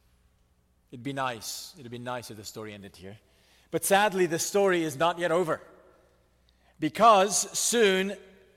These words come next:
a competitor arises.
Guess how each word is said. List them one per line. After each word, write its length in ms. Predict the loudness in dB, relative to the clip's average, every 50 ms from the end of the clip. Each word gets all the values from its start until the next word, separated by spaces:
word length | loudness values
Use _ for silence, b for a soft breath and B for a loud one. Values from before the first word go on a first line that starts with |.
| _ _ _ _ _ _ _ _ _ _ _ _ _ _ _ -8
a 100 | -8 -8
competitor 960 | -6 -4 -4 -6 -6 -6 -6 -2 0 0 2 2 2 0 0 0 -2 -4 -4 -8
arises. 920 | -8 -4 -2 -2 -2 -2 -4 -8 -10 -14 -14 -12 -10 -10 -10 -10 -10 -14